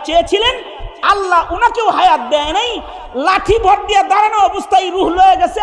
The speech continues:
কোরআনে বর্ণনা মওজুদ আছে। কারণ হায়াতের দাম মানুষের কাছে এত বেশি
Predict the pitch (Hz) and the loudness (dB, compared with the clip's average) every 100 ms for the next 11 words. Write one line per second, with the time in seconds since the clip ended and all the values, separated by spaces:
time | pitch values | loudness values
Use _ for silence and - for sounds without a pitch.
0 | 440 392 339 320 320 302 311 277 294 269 | -2 -4 -6 -4 -4 -2 -2 -2 -6 -6
1 | 254 269 214 175 - - - - 196 262 | -6 -8 -8 -10 -12 -16 -20 -8 -2 0
2 | 262 - 320 349 - 311 277 208 349 508 | -2 0 2 2 2 0 0 0 2 2
3 | 453 359 392 440 392 320 269 285 285 247 | 0 -4 -6 -4 -2 -2 -4 -6 -2 -4
4 | 247 226 190 180 | -4 -6 -8 -10